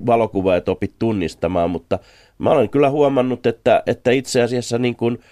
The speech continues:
ö, monet näistä pienimmistä heimoista sitten, kun jo-, joku vähän syventyy siihen asiaan, niin, niin ne oppii jopa paremmin tunnistamaan niitä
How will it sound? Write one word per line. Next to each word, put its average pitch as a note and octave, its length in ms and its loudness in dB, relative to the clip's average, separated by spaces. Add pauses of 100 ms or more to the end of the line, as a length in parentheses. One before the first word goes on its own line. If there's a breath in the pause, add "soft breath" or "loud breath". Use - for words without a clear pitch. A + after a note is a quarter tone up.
(420 soft breath)
ö, F2 260 0
monet C#3 420 2
näistä A#2+ 280 -2
pienimmistä A2+ 720 0
heimoista A2 560 0
sitten, A#2+ 440 -2 (300)
kun A2 160 0
jo-, B2 220 2
joku B2 320 -2
vähän A#2 320 2
syventyy A2+ 480 0
siihen G#2 240 2
asiaan, G2 460 2
niin, G2 200 -2 (400 soft breath)
niin G#2+ 320 0
ne C#3+ 120 4
oppii B2+ 320 2
jopa A2 240 2
paremmin D3+ 520 2
tunnistamaan G#2 720 0
niitä G#2 280 0